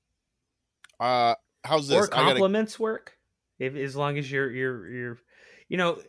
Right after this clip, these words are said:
Speaker 2: it's starting to, to occur to me that possibly I needed the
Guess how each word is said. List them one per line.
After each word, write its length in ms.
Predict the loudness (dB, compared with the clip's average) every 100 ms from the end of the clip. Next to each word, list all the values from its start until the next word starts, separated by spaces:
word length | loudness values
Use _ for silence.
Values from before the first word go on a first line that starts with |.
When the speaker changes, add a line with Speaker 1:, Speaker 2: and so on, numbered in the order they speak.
| -20 -20 _
Speaker 2:
it's 160 | -6
starting 440 | 2 4 6 4 0
to, 400 | 2 4 2 -2
to 200 | 0 0
occur 300 | 2 2 2
to 220 | 0 -4
me 240 | 0 -2
that 360 | 0 -2 -2 -4
possibly 760 | 2 2 2 0 -2 -2 -2 -6
I 300 | 0 4 4
needed 540 | 4 -4 -6 -8 -10 -10
the 300 | -8 -6